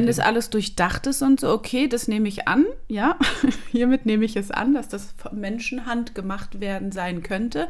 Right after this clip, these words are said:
Speaker 2: Jedoch habe ich auch wie du Probleme, dass ich denke, fünfzehntes, sechzehntes Jahrhundert. Gut, die werden wahrscheinlich
Speaker 1: Auch siebzehntes
Speaker 2: damals
Speaker 1: Jahrhundert,
Speaker 2: nicht so,
Speaker 1: achtzehntes
Speaker 2: ja,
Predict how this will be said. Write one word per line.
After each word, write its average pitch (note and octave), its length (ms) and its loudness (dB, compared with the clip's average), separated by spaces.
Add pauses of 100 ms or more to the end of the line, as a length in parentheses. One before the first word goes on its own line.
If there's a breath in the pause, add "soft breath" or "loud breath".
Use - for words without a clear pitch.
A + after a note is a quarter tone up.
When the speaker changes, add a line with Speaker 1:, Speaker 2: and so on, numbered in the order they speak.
(340 loud breath)
Speaker 2:
Jedoch A3 320 2
habe G#3 160 2
ich - 140 0
auch G3+ 180 0
wie G#3 80 0
du G#3+ 180 -2
Probleme, G#3 800 2
dass G3+ 220 -2
ich G#3 140 -2
denke, G3 260 -2
fünfzehntes, A3+ 580 0
sechzehntes G3+ 640 -4
Jahrhundert. G#3+ 720 0 (720 loud breath)
Gut, A3+ 180 0
die G3+ 100 0
werden G3 200 2
wahrscheinlich G3+ 440 0
Speaker 1:
Auch D#3 140 -4
siebzehntes G3 520 0
Speaker 2:
damals A#3+ 360 6
Speaker 1:
Jahrhundert, D#3+ 220 2
Speaker 2:
nicht - 120 -2
so, E3+ 200 2
Speaker 1:
achtzehntes G3+ 220 2
Speaker 2:
ja, G#3+ 120 4